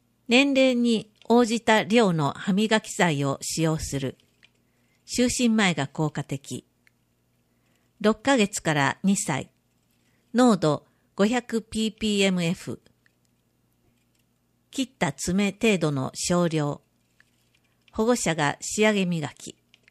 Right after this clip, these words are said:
三歳から五歳。濃度五百から千ピーピーエムエフ。五ミリメートル程度。六歳から十四歳。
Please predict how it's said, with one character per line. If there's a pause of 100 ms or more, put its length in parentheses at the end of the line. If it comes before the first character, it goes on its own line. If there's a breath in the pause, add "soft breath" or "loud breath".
(1300)
三
歳
か
ら
五
歳。 (960)
濃
度 (240 soft breath)
五
百
か
ら
千
ピ
ー
ピ
ー
エ
ム
エ
フ。 (1400)
五
ミ
リ
メ
ー
ト
ル
程
度。 (1600)
六
歳
か
ら
十
四
歳。